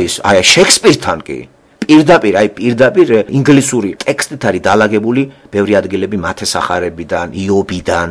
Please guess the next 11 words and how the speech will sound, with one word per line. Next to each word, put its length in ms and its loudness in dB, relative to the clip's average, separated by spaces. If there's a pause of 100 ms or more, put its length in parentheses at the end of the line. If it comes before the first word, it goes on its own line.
(160)
ცნაური 400 4
იყო, 160 -8
ხო, 80 -2
აი, 120 4 (120)
ინგლისურენოვანი 840 0 (100)
ესა. 260 -10 (380)
ასევე 400 2
მილტონი 400 4
ყავთ 240 -4
ინგლისელებს 640 -8
კიდე. 240 -6